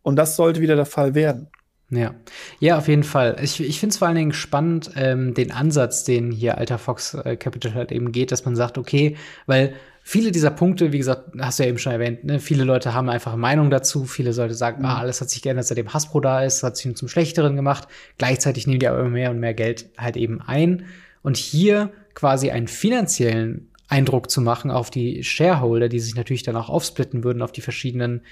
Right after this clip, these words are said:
Speaker 2: sollte es dieser, dieser, dieser, diesen, diesen, diese Abtrennung geben,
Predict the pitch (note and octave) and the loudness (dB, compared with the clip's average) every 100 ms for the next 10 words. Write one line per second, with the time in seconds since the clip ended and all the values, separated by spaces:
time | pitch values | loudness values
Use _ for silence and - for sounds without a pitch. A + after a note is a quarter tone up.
0 | - - B2+ B2+ B2+ A2 B2+ A#2 A#2 A#2 | -12 -2 0 2 0 -2 -2 0 0 -2
1 | - _ _ - A#2 A2+ A#2 A2+ G#2+ - | -14 _ _ -2 0 0 0 0 -2 -4
2 | A2 A2+ A2+ A#2 A2 A2 - A#2+ - C3 | -6 -6 -6 -6 -6 -8 -8 -4 -4 -4
3 | - C3+ A#2+ A#2 A#2+ C#3+ B2+ D#3+ | -4 0 0 0 2 2 2 0